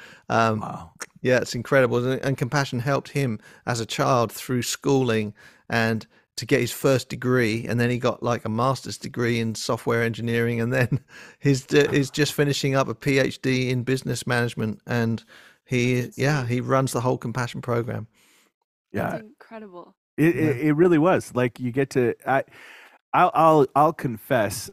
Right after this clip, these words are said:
Speaker 2: um, I tend to be very cynical about most things.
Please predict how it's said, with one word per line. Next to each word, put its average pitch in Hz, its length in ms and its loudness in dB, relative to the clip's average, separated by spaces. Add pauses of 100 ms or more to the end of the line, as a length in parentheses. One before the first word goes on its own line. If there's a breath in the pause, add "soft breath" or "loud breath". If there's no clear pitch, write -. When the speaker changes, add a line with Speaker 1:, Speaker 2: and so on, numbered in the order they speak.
(100)
Speaker 2:
um, 107 320 0 (100)
I 123 220 2
tend 123 460 -2
to 123 100 -4
be 107 220 -2
very 101 560 -2
cynical 95 680 -6
about 87 300 -6
most 87 320 -12
things. 85 420 -12